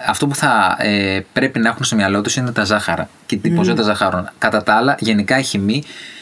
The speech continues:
Speaker 1: η πλειοψηφία τους, τέλος πάντων, περνάει από μια διαδικασία, ε, παστερίωσης. Καταρχάς, είναι, από θέμα για
Speaker 2: Ναι,
Speaker 1: θέμα
Speaker 2: από
Speaker 1: ασφάλειας,
Speaker 2: θέμα
Speaker 1: είναι, είναι
Speaker 2: ασφάλειας,
Speaker 1: οκ.
Speaker 2: ναι.
Speaker 1: Κάποιοι που δεν περνάνε παστερίωσης, εκεί έχουμε και, ε, ό-, όχι πως θα γίνει κάτι, αλλά είναι, ε,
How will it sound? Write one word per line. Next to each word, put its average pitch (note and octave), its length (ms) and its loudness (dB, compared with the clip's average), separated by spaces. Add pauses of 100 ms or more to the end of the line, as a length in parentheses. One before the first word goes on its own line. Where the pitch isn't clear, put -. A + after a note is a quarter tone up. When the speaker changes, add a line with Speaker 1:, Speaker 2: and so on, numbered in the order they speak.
(920)
Speaker 1:
η A#2+ 240 0
πλειοψηφία A#2 1040 2
τους, A#2 460 2
τέλος A#2 160 -2
πάντων, A#2 160 0
περνάει A#2 240 2
από B2+ 100 -6
μια B2+ 100 2
διαδικασία, A#2+ 680 2
ε, F#2+ 540 0
παστερίωσης. G2 720 0
Καταρχάς, G#2+ 400 0
είναι, G#2 260 -2
από G#2 200 0
θέμα G#2+ 180 2
για G2+ 120 2
Speaker 2:
Ναι, F#2+ 60 2
Speaker 1:
θέμα B3+ 200 6
Speaker 2:
από G#3+ 80 4
Speaker 1:
ασφάλειας, A3+ 340 4
Speaker 2:
θέμα B3+ 140 6 (340)
Speaker 1:
είναι, F#3 100 2
είναι E3 80 2
Speaker 2:
ασφάλειας, E3 80 2
Speaker 1:
οκ. - 240 2
Speaker 2:
ναι. D3+ 100 0
Speaker 1:
Κάποιοι F#3 400 2
που B2 60 0
δεν D#3+ 160 2
περνάνε D3+ 280 2
παστερίωσης, A#2 640 0 (680)
εκεί D3 440 2
έχουμε C3 240 0
και, A2+ 100 2
ε, A#2 500 0 (220)
ό-, - 220 0
όχι - 100 0
πως F3+ 100 2
θα F3 60 4
γίνει C3+ 180 2
κάτι, B2+ 240 2
αλλά B2+ 200 4
είναι, C3 340 2
ε, A2+ 640 0